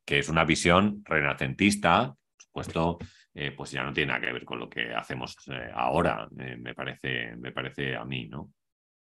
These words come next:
O sea que nada. Alquimia ochenta y ocho dice que el, que le gusta lo de la cocreación.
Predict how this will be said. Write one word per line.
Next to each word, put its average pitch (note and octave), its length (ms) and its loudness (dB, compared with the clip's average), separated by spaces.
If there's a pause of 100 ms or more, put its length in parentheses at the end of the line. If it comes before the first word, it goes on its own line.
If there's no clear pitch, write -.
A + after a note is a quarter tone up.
(400)
O - 80 -8
sea - 180 -8
que - 120 -10
nada. A#1 340 -10 (480)
Alquimia G2 380 8
ochenta G2 280 6
y F#2 40 8
ocho G2 220 4
dice F#2 180 2
que G2 100 4
el, F2 240 0
que D2+ 140 0
le D2+ 60 2
gusta F2 340 4
lo G2+ 120 4
de D#2+ 100 4
la D2 180 4
cocreación. C#2+ 880 0